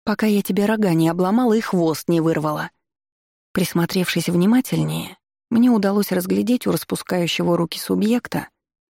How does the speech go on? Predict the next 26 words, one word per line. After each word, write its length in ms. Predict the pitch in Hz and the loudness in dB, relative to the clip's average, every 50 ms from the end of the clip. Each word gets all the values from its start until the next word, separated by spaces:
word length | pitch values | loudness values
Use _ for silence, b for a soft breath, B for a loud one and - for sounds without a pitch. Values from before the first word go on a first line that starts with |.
| _ - | _ -2
и 80 | - 233 | 2 2
миленькие 540 | 262 294 277 233 175 160 - - 160 156 | 4 4 4 4 2 2 0 0 0 0
рожки, 440 | 151 160 170 220 226 - - - - | 0 0 -2 -2 -4 -4 -6 -4 -2
и 80 | 156 151 | -2 0
длинный 280 | 160 175 214 220 196 | 0 2 2 2 2
шаловливый 600 | 165 - 165 156 151 147 156 160 160 156 156 151 | 0 0 -2 -2 -2 -2 0 0 0 0 0 -2
отросток 540 | 147 - - 170 208 233 - - - 202 - | -2 -4 -4 -2 -2 -4 -4 -4 -6 -6 -6
с 80 | - - | -4 -2
маленькой 500 | 196 190 180 180 175 175 170 - 185 180 _ | 0 0 2 2 2 2 2 0 -2 -2 _
пикой 360 | - 185 170 - - 175 175 | -2 -2 -2 0 0 2 2
на 100 | 170 160 | 2 0
конце. 540 | - 170 170 165 160 - - 175 170 165 - _ _ _ _ _ _ _ _ _ _ _ | 0 0 0 -2 -2 -4 -8 -12 -12 -12 -16 _ _ _ _ _ _ _ _ _ _ _
«Интересно». 680 | - 247 233 - - 247 - - - - - - - - - _ _ _ _ _ _ _ _ _ | -2 -2 0 0 -2 -2 -2 -4 -6 -8 -10 -12 -12 -14 -16 _ _ _ _ _ _ _ _ _
Это 220 | - 185 - 190 185 | -6 -4 -2 0 2
мой 200 | 185 185 185 175 | 2 2 2 0
старый 320 | - - 190 185 185 190 | -2 -2 -2 0 0 2
знакомец? 680 | 190 202 214 214 - 285 277 226 - - - - - - _ _ _ _ _ _ _ _ - | 2 2 0 2 2 2 2 2 0 -2 -10 -16 -18 -20 _ _ _ _ _ _ _ _ -2
Или 200 | 220 190 208 214 | 0 0 0 0
тут 200 | - 214 208 - | 0 0 -2 -2
вся 320 | - - - - 240 185 | -6 -10 -6 -2 -2 -2
группа 400 | 165 170 185 190 180 - - 170 | -2 0 -2 -2 -2 -2 -4 -6
в 80 | 160 - | -6 -4
чертовых 540 | - - 175 165 - - 160 165 160 - 190 | -4 -2 -2 -2 -2 -2 -2 -2 0 0 0
нарядах 440 | 190 190 196 190 143 - 143 143 | 0 2 2 0 0 -2 -4 -4
такая 300 | - 160 160 - 160 151 | -6 -6 -4 -4 -4 -4
приставучая? 800 | - - 170 - - - 165 156 156 156 - - - - - - | -4 -4 -6 -4 -4 -4 -4 -2 -4 -4 -6 -8 -8 -8 -10 -12